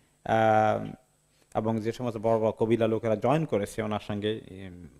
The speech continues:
ইসলাম কবুল করার পরে, আহ, আসলাম, গেফার, মুজাইনা, আশজা,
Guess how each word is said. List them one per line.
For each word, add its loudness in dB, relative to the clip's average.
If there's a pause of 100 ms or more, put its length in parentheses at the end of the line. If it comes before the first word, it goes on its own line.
ইসলাম -6
কবুল -4
করার -4
পরে, -2 (460)
আহ, -2
আসলাম, 0 (180)
গেফার, 4
মুজাইনা, 0 (100)
আশজা, 2